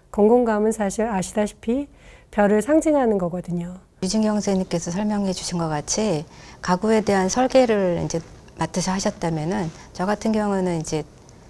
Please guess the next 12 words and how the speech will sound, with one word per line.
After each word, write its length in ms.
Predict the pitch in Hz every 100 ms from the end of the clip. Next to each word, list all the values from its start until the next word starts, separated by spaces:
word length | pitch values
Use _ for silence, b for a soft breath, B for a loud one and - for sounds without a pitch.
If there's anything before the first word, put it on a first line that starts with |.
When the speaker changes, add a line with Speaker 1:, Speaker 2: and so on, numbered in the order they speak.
| B B -
Speaker 2:
어, 80 | 165
꾸밈을 600 | - 262 294 247 175 151 180
맡은 380 | 139 - 202
거죠. 400 | 160 143 - 139 156
전면판을 680 | - 160 175 175 170 156 151
맡은 380 | 135 139 - 170
건데 420 | 156 165 208 160 B B B B B -
마치 280 | 160 - 160
수묵화의 640 | - 247 247 214 190 175
분놀림과 600 | 165 180 202 196 185 165
같은 320 | 151 156 160
강한 400 | 156 151 160 175